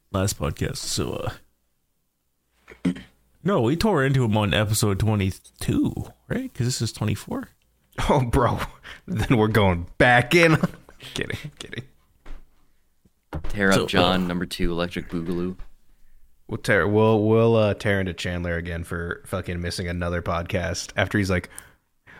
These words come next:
Speaker 2: <laughs> I was, he was like,
Speaker 1: I told him he's
Speaker 2: "I've missed"
Speaker 1: part-time.
Speaker 2: Yeah, he's like, "What do you mean? I've missed podcasts?" And we're like,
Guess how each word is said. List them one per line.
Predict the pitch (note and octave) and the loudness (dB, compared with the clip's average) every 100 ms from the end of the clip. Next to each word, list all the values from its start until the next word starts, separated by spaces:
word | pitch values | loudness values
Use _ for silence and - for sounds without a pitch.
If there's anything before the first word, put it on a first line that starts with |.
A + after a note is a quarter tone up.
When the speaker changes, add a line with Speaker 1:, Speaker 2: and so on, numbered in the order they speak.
| - | -2
Speaker 2:
<laughs> | A#2+ - - - - | 0 0 -4 -12 -4
I | - | 0
was, | E3+ - - - - | 0 0 -4 -6 0
he | D3 | 2
was | C#3+ C3+ | 4 4
like, | C3 | 2
Speaker 1:
I | |
told | E3 A#3+ A#3 | 4 2 4
him | |
he's | E3 A2 | 4 6
Speaker 2:
"I've | |
missed" | A#2+ B2 B2+ | 6 4 4
Speaker 1:
part-time. | D3 F#2 E2+ - - _ _ - | 2 0 -2 -8 -20 _ _ -2
Speaker 2:
Yeah, | C3 B2+ A2 | 4 4 4
he's | A2+ | 4
like, | A2 G#2+ | 4 4
"What | - G#3+ | 4 2
do | |
you | A2+ | 4
mean? | A#2+ C#3+ A2+ | 4 4 4
I've | F#2 G2 | 2 2
missed | G#2+ A#2+ B2 | 2 0 -2
podcasts?" | - F2 F#2+ B2 G#2 C3+ | -4 -2 0 0 0 0
And | |
we're | A2 | 2
like, | G2 | 0